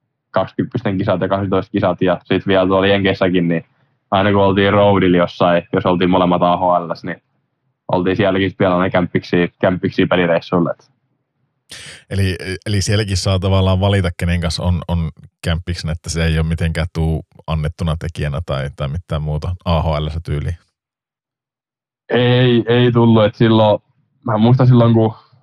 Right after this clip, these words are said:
Speaker 1: eka kertaa oltiin molemmat samaan aikaan A H L:ssä, niin siinä kohtaa tarvittiin pistää viestiä sille joukkueenjohtajalle, että nyt on semmonen homma, että ollaan oltu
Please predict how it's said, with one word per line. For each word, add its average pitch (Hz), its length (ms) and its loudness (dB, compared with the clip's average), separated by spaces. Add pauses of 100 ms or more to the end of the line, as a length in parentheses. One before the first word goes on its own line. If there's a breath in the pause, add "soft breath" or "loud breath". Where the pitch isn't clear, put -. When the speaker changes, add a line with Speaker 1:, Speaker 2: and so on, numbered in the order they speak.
Speaker 1:
eka 123 200 4
kertaa 117 300 4
oltiin 113 240 4
molemmat 110 300 2
samaan 107 260 0
aikaan 104 280 2
A 101 80 2
H 107 40 -2 (180)
L:ssä, 95 160 -4
niin 95 60 -4
siinä 101 200 0
kohtaa 95 500 2 (720)
tarvittiin 101 380 -2
pistää 101 320 0
viestiä 104 440 0
sille 95 240 0 (120)
joukkueenjohtajalle, 92 840 2
että - 140 -4
nyt 92 140 -2
on - 60 -2
semmonen 98 340 0
homma, 107 360 2
että 101 120 0
ollaan 107 320 4
oltu 107 320 2